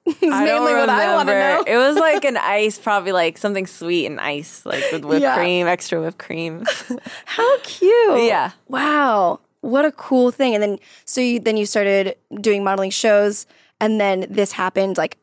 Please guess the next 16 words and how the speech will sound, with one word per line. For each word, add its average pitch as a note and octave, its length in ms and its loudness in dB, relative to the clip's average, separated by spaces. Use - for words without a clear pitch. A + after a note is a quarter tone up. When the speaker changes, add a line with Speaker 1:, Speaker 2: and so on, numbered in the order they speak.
Speaker 1:
early A#3 260 2
on D4+ 140 2
in D#4 80 4
the E4 80 2
career E4+ 420 0
or G#3 160 0
after G3 500 -2
you've F#3 220 -6
done G3 180 0
it - 120 -4
for - 180 -6
Speaker 2:
Maybe, C4 220 2
Speaker 1:
quite F4+ 120 2
Speaker 2:
like, C#4+ 100 2
Speaker 1:
some - 80 -8
time? - 160 -12